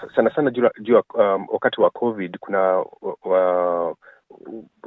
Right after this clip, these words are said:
watu wengi katika jamii ambao wali-, walijitambulisha tu mara ya kwanza na wamekaa huko miaka mingi, miaka tano, miaka kumi,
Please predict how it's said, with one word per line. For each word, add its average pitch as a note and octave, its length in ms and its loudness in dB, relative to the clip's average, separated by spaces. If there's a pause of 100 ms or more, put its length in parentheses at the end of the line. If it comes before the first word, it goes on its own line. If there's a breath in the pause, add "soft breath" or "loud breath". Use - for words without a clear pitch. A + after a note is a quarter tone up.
watu G#2+ 240 2
wengi A#2 140 2
katika - 360 0
jamii G2+ 280 2
ambao G2 340 4
wali-, F#2 280 0
walijitambulisha G2+ 720 0
tu G#2+ 120 -4
mara G2+ 180 4
ya F2+ 60 4
kwanza G#2 300 2
na F#2 80 2
wamekaa F2+ 280 2
huko G2+ 200 2
miaka F2+ 280 -2
mingi, G#2+ 320 -6
miaka E2+ 260 -2
tano, G#2 280 0
miaka F2 240 -2
kumi, A2+ 400 -2